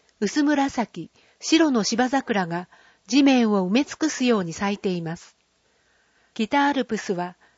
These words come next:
白い雪で覆われて連なっています。写真説明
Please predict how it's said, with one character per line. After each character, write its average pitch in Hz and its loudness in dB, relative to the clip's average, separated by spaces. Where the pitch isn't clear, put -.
白 311 2
い 269 2
雪 247 -2
で 240 2
覆 247 0
わ 269 -2
れ 208 -4
て 175 -8
連 214 0
な 214 -4
っ 202 -20
て - -8
い 156 -8
ま 156 -12
す。 - -20
写 226 -2
真 302 -2
説 233 -2
明 214 2